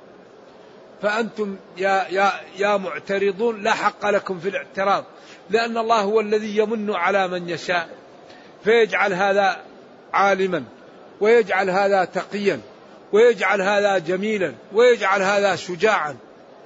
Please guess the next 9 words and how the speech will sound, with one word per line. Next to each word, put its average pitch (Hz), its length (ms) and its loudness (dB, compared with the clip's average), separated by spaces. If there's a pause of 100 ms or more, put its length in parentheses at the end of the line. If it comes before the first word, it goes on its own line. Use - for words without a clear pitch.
(1080)
ويجعل 214 480 4
هذا 208 240 2
عياذا 196 500 0
بالله 190 400 -4
دميما، 180 600 -6
وهذا 175 640 0 (840)
فاسقا، 180 680 -6
وهذا، 175 640 -2 (1040)
يعني، 190 280 -8